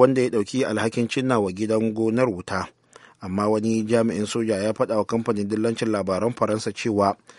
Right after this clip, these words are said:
yana ɗora laifi ne akan ƙungiyar mayaƙa Miyamiya, yana cewar sun lalata gidan kafin su ƙona ta.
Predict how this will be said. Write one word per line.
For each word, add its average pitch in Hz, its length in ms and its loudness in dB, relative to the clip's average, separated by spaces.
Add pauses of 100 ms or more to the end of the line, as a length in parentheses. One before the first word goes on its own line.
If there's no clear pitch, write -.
(260)
yana 127 240 6
ɗora 117 420 6
laifi 117 340 0
ne 117 120 0
akan 110 340 0
ƙungiyar 113 680 2 (120)
mayaƙa 110 680 0
Miyamiya, 110 640 2 (560)
yana 113 240 4
cewar 107 640 2
sun 123 240 2
lalata 123 540 4
gidan 117 280 0
kafin 107 300 -2
su 107 140 -4
ƙona 104 340 -2
ta. 98 220 2